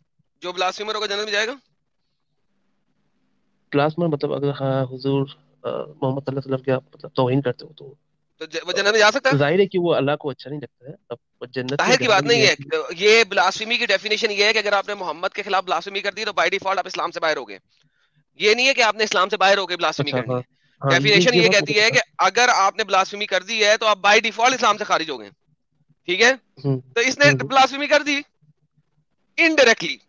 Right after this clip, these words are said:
Speaker 1: Directly नहीं की, indirectly की है ना।
Speaker 2: <laughs>
Speaker 1: इस्लाम से बाहर हो गया,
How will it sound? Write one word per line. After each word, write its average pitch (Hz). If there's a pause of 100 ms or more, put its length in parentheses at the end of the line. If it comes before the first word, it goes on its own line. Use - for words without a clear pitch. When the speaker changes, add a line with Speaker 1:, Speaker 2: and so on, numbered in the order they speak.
(280)
Speaker 1:
Directly 202
नहीं 311
की, 311
indirectly 277
की 165
है 151
ना। 262 (580)
Speaker 2:
<laughs> -
Speaker 1:
इस्लाम 208
से 277
बाहर 262
हो 277
गया, 302